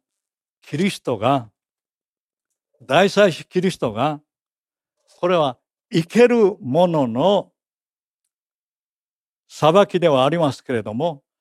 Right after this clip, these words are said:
あるいは最後の贖い、罪の除去でありますが、死んだ人はどうなるんでしょう。そう。ね。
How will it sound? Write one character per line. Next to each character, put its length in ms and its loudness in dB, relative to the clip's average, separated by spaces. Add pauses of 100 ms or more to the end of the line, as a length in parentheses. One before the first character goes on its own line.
(320)
あ 140 -6
る 80 -2
い 40 -2
は 360 -2 (580)
最 580 0
後 220 0
の 300 0 (280)
贖 600 0
い、 60 -20 (680)
罪 480 -4
の 340 -8 (340)
除 280 2
去 400 -2 (360)
で 200 -6 (100)
あ 100 -2
り 80 -2
ま 140 -4
す 80 -14
が、 320 -4 (1700)
死 300 -8
ん 100 -4
だ 140 -8
人 220 -20
は 200 -16 (500)
ど 180 -6
う 40 -8
な 120 -4
る 100 -14
ん 60 -16
で 60 -18
し 120 -20
ょ 140 -20 (1400)
う。 40 -20
そ 220 -20 (1500)
う。 40 -12
ね。 180 -10